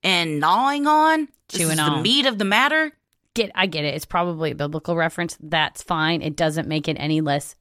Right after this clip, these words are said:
Speaker 2: terrible of a name. There
Speaker 1: If you're into this, if you wanna, if you're like, "I'd like to look up Colin's blog," and you do a Google search of Meat for Men,
Speaker 2: Yikes.
Speaker 1: I haven't done it,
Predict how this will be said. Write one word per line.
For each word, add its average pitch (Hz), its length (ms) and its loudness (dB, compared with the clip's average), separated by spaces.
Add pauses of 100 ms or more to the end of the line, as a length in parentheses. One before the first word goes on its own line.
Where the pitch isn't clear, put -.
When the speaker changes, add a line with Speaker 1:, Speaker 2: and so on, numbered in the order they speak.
(180)
Speaker 2:
terrible 151 680 0
of 156 140 -2
a 156 40 0
name. 170 360 0 (640)
There 208 420 4
Speaker 1:
If 285 60 6
you're 381 380 4
into 262 240 -2
this, 143 380 -4
if 214 160 -4
you 294 240 2
wanna, 349 220 2
if 220 120 -6
you're 269 120 2
like, 254 260 2
"I'd 285 200 0
like 254 180 0
to 202 120 -8
look 170 240 -2
up 180 180 2
Colin's 202 520 0
blog," 185 420 2 (260)
and 202 160 2
you 233 140 2
do 254 220 0
a 196 60 0
Google 240 360 -2
search 165 380 -2
of 147 120 -4
Meat 165 380 -6
for 220 140 -2
Men, 214 460 2 (280)
Speaker 2:
Yikes. 123 420 -4 (240)
Speaker 1:
I 196 140 6
haven't 240 460 2
done 131 220 -8
it, 113 180 -14